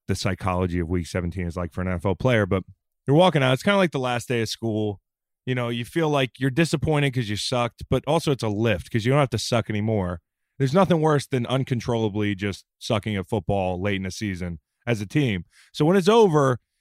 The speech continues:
it is kinda like the first day of summer, but it's weird. It's dead of winter, and you're excited to go to the beach or whatever it is.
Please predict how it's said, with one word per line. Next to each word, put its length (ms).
it 120
is 200
kinda 200
like 140
the 80
first 260
day 120
of 80
summer, 320
but 140
it's 100
weird. 260
It's 180
dead 180
of 80
winter, 420
and 120
you're 100
excited 300
to 40
go 200
to 100
the 60
beach 340
or 60
whatever 280
it 80
is. 220